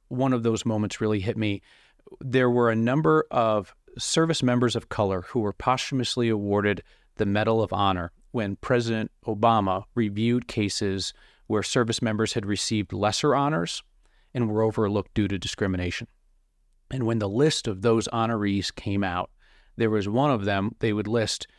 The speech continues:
you know, birthplace, hometown, birthplace, hometown on each of these, these men. They were all men. And for one, it was, uh, birthplace, Colorado, question mark, hometown, blank. It's the only one like that in the whole thing. I was so intrigued by this,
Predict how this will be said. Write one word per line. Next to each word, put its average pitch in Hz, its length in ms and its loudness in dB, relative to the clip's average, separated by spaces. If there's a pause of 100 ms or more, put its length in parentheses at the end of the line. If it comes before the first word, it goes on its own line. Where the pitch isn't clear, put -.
(180)
you 104 80 -10
know, - 260 -12
birthplace, 135 720 2 (260)
hometown, 117 560 0
birthplace, 135 420 2
hometown 101 460 -2
on 98 120 -2
each 110 220 -4
of 98 180 -4
these, 101 360 -2
these 101 180 0
men. 87 200 -2
They 92 100 -2
were 98 160 -2
all 101 100 0
men. 87 240 -2 (560)
And 101 280 0
for - 200 0
one, 117 520 0
it 123 180 0
was, 101 560 0 (340)
uh, 90 220 -2 (120)
birthplace, 127 800 0
Colorado, 135 540 2
question - 460 -2
mark, 156 400 0 (240)
hometown, 123 760 -2 (160)
blank. 95 420 -6 (500)
It's - 80 -14
the 131 80 0
only 170 140 4
one 143 180 4
like 143 160 2
that 113 80 2
in 107 60 2
the 104 60 -2
whole 117 80 -2
thing. 113 120 -2
I 123 100 0
was 117 100 -2
so 160 140 0
intrigued 156 300 0
by 104 100 2
this, 95 240 0